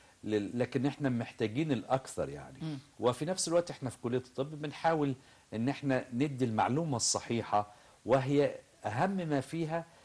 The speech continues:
Speaker 1: إن أنا مش محتاج الدكتور بتاع ال-، ال-، الرعاية الأولية أو بتاع مركز الصحي ولا دكتور الأطفال إنه يعرف التفاصيل.
Speaker 2: مم.
Speaker 1: أنا عايزه يبقى عنده بس شك، معدل شك عالي،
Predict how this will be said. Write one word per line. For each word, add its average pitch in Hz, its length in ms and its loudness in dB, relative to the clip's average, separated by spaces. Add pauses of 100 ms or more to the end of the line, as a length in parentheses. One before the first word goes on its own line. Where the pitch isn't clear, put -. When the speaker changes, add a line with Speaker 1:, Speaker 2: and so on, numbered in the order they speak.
(180)
Speaker 1:
إن 110 160 0
أنا 151 140 2
مش 135 280 -2
محتاج 165 500 0
الدكتور 131 640 0 (100)
بتاع 95 360 0
ال-، 90 180 0 (140)
ال-، 87 360 0 (120)
الرعاية 95 320 2
الأولية 107 600 0
أو 107 140 -2
بتاع 95 420 0 (320)
مركز 104 360 2
الصحي 131 520 -2
ولا 98 220 2
دكتور 85 300 -6
الأطفال 117 440 0
إنه 113 200 0
يعرف 151 280 2
التفاصيل. 123 760 -2 (220)
Speaker 2:
مم. 160 200 -6
Speaker 1:
أنا 117 160 0
عايزه 170 360 2
يبقى 127 240 0
عنده 151 280 0
بس 160 300 0
شك، - 600 -2 (220)
معدل 127 500 0
شك - 360 -4
عالي، 82 420 0